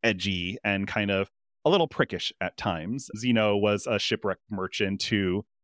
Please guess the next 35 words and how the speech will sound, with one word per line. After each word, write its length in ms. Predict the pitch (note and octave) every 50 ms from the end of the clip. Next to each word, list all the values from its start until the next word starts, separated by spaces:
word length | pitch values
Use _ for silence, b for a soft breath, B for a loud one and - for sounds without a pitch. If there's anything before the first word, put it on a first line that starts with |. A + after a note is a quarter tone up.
| _ _ _ _ _ _ -
n-, 180 | F3+ G#3 A#3 -
you 240 | A#3 G#3+ G#3+ D#3 B2
know, 140 | A2 G2 G2+
did 180 | G2 A2 G#2
some 220 | - G#2+ G#2 G#2+ A2
questionable, 640 | - - A#2 F#2 - - A2+ A2+ G2+ G2 G2+ - _ _ - A#3 G3+ G3 -
possibly 400 | - E3+ E3 - - C#3+ C#3 B2
questionable 480 | - - A2+ - - A#2 A2 G2+ F#2+
things, 340 | - - B2 G#2+ F#2+ G2 -
like 300 | F#2+ G2+ G2+ F2+ - - -
how 280 | - - G#2 F#2 G2+ G2
his 200 | G2 G2+ F2 -
relationship 520 | F#2 F#2+ F#2 - - G#2 - - G2+ - - -
to 140 | - G2+
Cleanthes 640 | - - - F#2+ F#2 F#2+ A2 A2 - F2 E2+ D#2+ -
was, 240 | F#2 F2 E2+ D#2 F#2
where 120 | F2+ F2
he 140 | - G2 F#2
made, 360 | F#2 F#2 F#2 F2+ F2+ F2 G2+ _ _ _ _ _ _ _ _ _ -
w-, 180 | D#3 - -
he, 220 | A#2+ G#2 A#2+ B2 -
in 80 | C3+ B2
order 200 | A2+ G2+ G2 E2+
to 80 | -
pay, 240 | - - C#3 G#2+ F#2+
Cleanthes 420 | - - G2 F2+ F2+ - F#2+ F2+
had 160 | - F#2+ F#2+ -
to 100 | A2 F#2+
work 240 | F2+ G2 F#2+ -
as 120 | G2 F2 G2
a 40 | F#2
water 360 | F2 F2 F#2+ G2+ G#2+ G#2+ F#2+
bearer. 380 | E2+ F#2+ F#2 F2 D#2+ D#2 E2+
And 180 | F#2 F#2 F#2+ F2
the 160 | F2+ F#2+ A2+